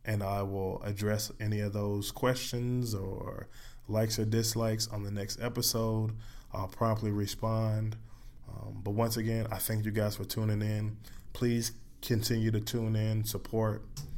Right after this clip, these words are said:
Um, I believe now, um, I'm on, we're on several more platforms. So not only are we on iTunes, but I am also on Google Play and Stitcher.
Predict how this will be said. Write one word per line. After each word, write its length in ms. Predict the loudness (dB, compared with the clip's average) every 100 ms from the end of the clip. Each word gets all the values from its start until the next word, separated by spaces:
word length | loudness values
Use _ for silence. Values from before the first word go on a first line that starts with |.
| -6 -8 -10 -4
Um, 460 | 0 0 -2 -4 -6 -2 0 0 -2
I 80 | 4
believe 320 | 6 6 6
now, 580 | 4 4 4 4 2 0
um, 400 | 0 0 0 -2 -2
I'm 100 | 0
on, 220 | 0 0
we're 140 | 0
on 100 | 2
several 320 | 2 4 4
more 180 | 6 8
platforms. 760 | 10 10 6 4 2 2 0 -4 -8 -8 -4
So 160 | 0
not 160 | 2 4
only 260 | 4 4
are 180 | 2 2
we 200 | 2 0
on 300 | 0 -2 -2
iTunes, 1000 | 2 4 6 4 4 4 4 4 4 2 2 0 -2 -2 -4 -2
but 500 | 0 2 2 0 -2 -2
I 100 | 0
am 180 | 0 0
also 340 | -2 0 0
on 300 | 2 0 0
Google 340 | 2 4 4 4
Play 500 | 2 4 4 2 0
and 180 | -2 2
Stitcher. 600 | 6 6 4 4 2